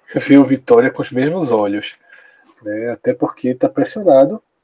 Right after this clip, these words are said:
porque como o Celso passou por aí, desde, desde que voltou da Copa do Mundo, o Sport pegou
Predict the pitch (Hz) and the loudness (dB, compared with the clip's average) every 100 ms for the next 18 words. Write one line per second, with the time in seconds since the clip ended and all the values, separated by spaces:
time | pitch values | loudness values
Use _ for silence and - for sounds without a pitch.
0 | _ _ _ _ - - - 120 135 123 | _ _ _ _ -16 -10 -6 -6 -6 -10
1 | - 123 117 - 113 - 127 - - 107 | 0 0 0 -6 -12 0 -2 0 -10 -8
2 | 135 120 120 131 139 139 117 151 165 156 | -2 -2 0 0 0 -2 2 2 2 -4
3 | 139 131 127 123 147 135 127 120 127 160 | -4 -2 0 0 0 -2 -4 -8 -6 -6
4 | - - 170 - 135 120 117 | -4 -4 -4 0 0 0 -6